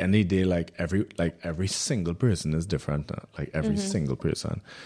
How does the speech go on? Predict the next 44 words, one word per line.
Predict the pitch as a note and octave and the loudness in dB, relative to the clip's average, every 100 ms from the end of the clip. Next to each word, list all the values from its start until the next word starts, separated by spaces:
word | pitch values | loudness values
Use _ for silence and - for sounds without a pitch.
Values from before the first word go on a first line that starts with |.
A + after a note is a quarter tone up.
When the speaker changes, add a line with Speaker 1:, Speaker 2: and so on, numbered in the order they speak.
| - | 0
Speaker 1:
People | F#2+ - | 2 4
is | G2 | 4
just | G#2 F#2 | 4 4
not | D#2+ D2 | 2 2
something | - D#2+ D2 D#2 | 2 0 0 0
that | D#2 | 2
I | D#2 | 0
think | - D2+ | 0 -2
you | D#2+ | -2
can | E2 D#2 | -2 0
force. | - E2+ D#2+ | 2 2 2
I | - | -2
think | - D#2 | -2 -2
there | E2 | -2
are | F2 | -2
people | F2 D#2+ | -4 -4
that | - | -2
come | G2 | 0
into | D#2 D2+ F#2 | 0 2 2
your | E2+ F2+ | 4 4
life | D3 F#3+ - - - - - _ - | 4 0 -8 -20 -20 -20 -20 _ -2
and | F2 E2+ D#2+ D2 B1+ - | 0 2 0 -2 -4 -2
you | F2+ | 0
either | D#2+ D2+ E2+ D#2 D2 | 2 2 2 2 0
let | C2 F2 F2 E2+ | 0 2 2 4
them | F#2+ F#2+ | 4 4
in | E2+ G2 C3+ - | 2 2 0 -2
or | E2 E2 D2+ D2 C#2 - | 0 2 2 0 -2 -4
you, | E2 D#2+ | -4 -4
you | - D#2+ | -2 0
don't | E2+ E2+ G#2+ | 2 2 2
feel | F2 | 2
it | G2+ | 4
and | C3+ G2 | 4 4
then | F#2+ | 4
you | F#2 | 4
don't. | G2 G2 - - - | 4 2 0 -10 -6
You | E2+ | -2
know | E2+ | 0
what | E2+ | 0
I | E2+ | 0
mean? | F#2 D3+ G3 - - - - | 0 -2 -4 -12 -20 -10 -2
Speaker 2:
Mm-hmm. | F2+ | 2
Speaker 1:
And | E2+ D#2 D2 D2 | 2 2 0 -2